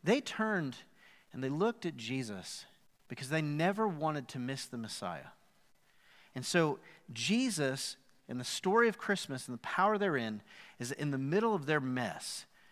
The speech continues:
God stepped into their mess. Let me say that again. In the middle of their mess, God didn't relieve their problems. He turned and entered the conversation and came into the problem with them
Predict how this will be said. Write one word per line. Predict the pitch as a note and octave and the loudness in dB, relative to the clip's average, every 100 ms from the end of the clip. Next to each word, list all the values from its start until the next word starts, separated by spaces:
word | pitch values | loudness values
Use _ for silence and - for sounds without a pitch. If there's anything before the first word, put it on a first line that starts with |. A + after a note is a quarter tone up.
| - _ _ - G#2 | -20 _ _ -18 2
God | D#3+ F3 F#3 | 6 8 6
stepped | - - E3 C#3+ - - | 2 2 4 4 0 -6
into | C#3+ C#3 A#2 A2+ | -2 -2 -4 -4
their | G#2+ | -4
mess. | G2 F2+ - - - - _ - _ _ _ _ _ _ _ _ _ _ _ - | -4 -6 -8 -12 -16 -18 _ -20 _ _ _ _ _ _ _ _ _ _ _ -10
Let | D3 | -6
me | |
say | E3 F3 | -2 0
that | D3+ | 0
again. | B2+ G#2+ E2 - _ _ _ _ _ - - - | -2 -6 -10 -14 _ _ _ _ _ -20 -20 0
In | G3+ G3+ | 6 8
the | |
middle | F#3 G#3+ D4+ D4+ | 10 10 12 12
of | A3+ | 12
their | G#3 | 10
mess, | F#3+ F#3 E3 D3+ | 12 12 10 10
God | G3 B3+ C#4+ | 12 12 12
didn't | C#4 A3+ | 8 8
relieve | G3 F3+ A#3+ C4+ F#3+ | 8 10 8 8 10
their | G#3 | 10
problems. | F3+ - G#3+ G3+ D#3 - - - - - _ _ - | 12 12 12 12 8 -4 -12 -14 -16 -20 _ _ 2
He | A#3+ D4 D#4+ D#4 - - - | 8 10 10 8 0 -16 -4
turned | - C#4 C4 G3 F3+ - | 8 12 12 12 8 6
and | G#3+ - | 6 6
entered | B3+ D4+ - D4 G#3+ | 8 8 8 4 6
the | A#3+ | 6
conversation | - A#3+ A3+ G#3+ - A3+ A#3 - G3 | 12 12 12 8 10 10 10 6 4
and | G#3+ G#3+ | 4 6
came | A#3+ A#3 A3 | 8 6 8
into | A#3+ D4 D4+ | 6 6 6
the | C4+ | 4
problem | - A3 G#3+ G#3+ G3+ D3 | 12 12 12 10 4 4
with | F#3+ C#4 - | 8 8 6
them | E3+ C3+ D#2+ | 2 2 0